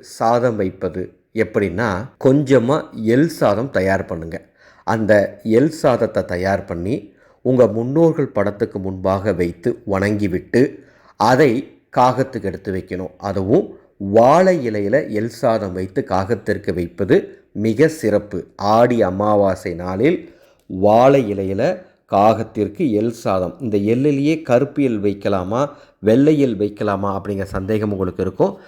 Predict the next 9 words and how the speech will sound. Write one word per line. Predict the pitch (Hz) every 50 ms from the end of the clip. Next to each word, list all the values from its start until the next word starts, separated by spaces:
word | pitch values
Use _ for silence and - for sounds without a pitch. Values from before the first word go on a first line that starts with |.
| - _ _ -
கருப்பு | - 135 131 147 160 160 160 - 165 123
எள் | 107 98 98 92
தான் | 110 104 95 92
வைக்கணும். | 92 - - 98 87 87 78 - _ _ _ _ _ -
கருப்பு | - 127 135 143 165 190 185 - - 175 139 107 107 117
எள் | 123 131 135 - -
கலந்த | - 113 98 98 95 98 98 113 139 156 - - 110 107 107
எள் | 131 143 135 -
சாதத்தை | - 131 113 110 101 98 90 - - 101